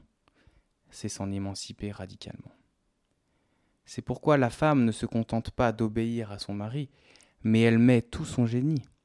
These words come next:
sa finesse psychologique et sa bonté à le grandir aux yeux de ses enfants, et même à ses propres yeux d'épouse. Elle s'applique à lui rendre aisé l'exercice de l'autorité.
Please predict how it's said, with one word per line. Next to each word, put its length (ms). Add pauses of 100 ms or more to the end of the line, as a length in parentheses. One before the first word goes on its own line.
(380)
sa 160
finesse 500 (100)
psychologique 840
et 60
sa 180
bonté 480
à 60
le 100
grandir 540
aux 80
yeux 260
de 120
ses 180
enfants, 420 (800)
et 100
même 260
à 60
ses 160
propres 420
yeux 240
d'épouse. 520 (1400)
Elle 100
s'applique 720 (180)
à 100
lui 120
rendre 460 (160)
aisé 420
l'exercice 800 (320)
de 140
l'autorité. 580